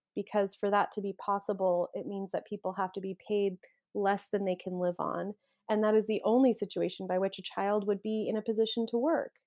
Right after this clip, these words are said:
It's survival, right? So there's just a lot about it that I think globalization is the other big piece of it, you know, as we are trading and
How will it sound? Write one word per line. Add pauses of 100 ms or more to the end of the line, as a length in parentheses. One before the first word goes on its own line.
(160)
It's
survival,
right? (480)
So
there's (100)
just
a
lot
about
it
that (360)
I
think
globalization
is
the
other
big
piece
of
it,
you
know,
as
we
are
trading (100)
and